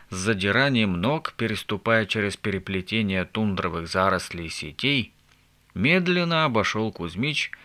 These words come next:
сиротливую парочку. "Точно!" Вон какой-то зверек на самой-самой макушке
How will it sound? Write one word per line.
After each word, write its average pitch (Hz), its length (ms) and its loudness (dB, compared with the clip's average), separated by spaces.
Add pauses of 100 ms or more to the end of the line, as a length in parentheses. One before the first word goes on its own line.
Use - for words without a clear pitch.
(180)
сиротливую 143 800 0
парочку. 87 720 0 (720)
"Точно!" 269 640 2 (920)
Вон 160 280 2
какой-то 131 520 2
зверек 147 580 2 (340)
на 113 160 2
самой-самой 139 1300 4
макушке 117 720 0